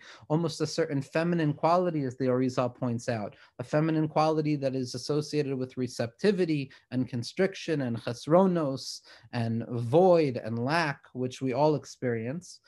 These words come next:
That's the place of Yitzchak. Yet, on the other hand, Yitzchak is the birthplace of laughter. Chazal tell us in Masechah Shabbos on Daf Lamed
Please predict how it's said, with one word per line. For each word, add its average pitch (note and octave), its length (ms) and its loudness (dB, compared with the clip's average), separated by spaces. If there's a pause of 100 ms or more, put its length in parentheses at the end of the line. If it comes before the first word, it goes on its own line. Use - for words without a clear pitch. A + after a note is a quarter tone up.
(240)
That's A3 280 2
the - 120 -4
place C#3 340 -2
of A#2 80 -6
Yitzchak. - 480 -8 (300)
Yet, A#2 360 -4 (460)
on C3+ 120 0
the C3+ 100 0
other B2+ 240 0
hand, C3 300 0
Yitzchak C3+ 420 -2
is C3+ 100 0
the D3+ 100 -6
birthplace D3+ 520 -2
of E3+ 80 -2
laughter. F3+ 600 -2 (400)
Chazal D3 340 4
tell D#3+ 220 2
us D#3 180 0
in C3 160 0
Masechah A#2+ 380 -4
Shabbos E3 560 0
on A#2+ 240 -2
Daf A2+ 200 -4
Lamed B2 320 -2